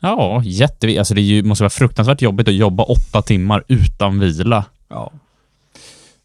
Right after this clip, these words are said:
Speaker 2: Ehm, kanske ska poängtera också att rast är obetalt, så att man får faktiskt göra vad man vill.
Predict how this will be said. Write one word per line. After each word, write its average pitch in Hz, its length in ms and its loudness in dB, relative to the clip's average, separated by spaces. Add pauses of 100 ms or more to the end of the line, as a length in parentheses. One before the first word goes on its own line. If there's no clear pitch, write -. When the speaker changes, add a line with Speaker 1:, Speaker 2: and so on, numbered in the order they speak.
Speaker 2:
Ehm, 101 720 -4
kanske 120 260 -2
ska - 100 0
poängtera 110 480 0
också - 180 -12
att 120 80 -14
rast 113 340 -6
är 107 60 -10
obetalt, 110 540 -8
så 110 80 -10
att - 140 -12
man 110 220 -2
får 120 240 -6
faktiskt - 340 -6
göra 117 100 -2
vad 110 120 -2
man 123 180 -2
vill. 151 180 -4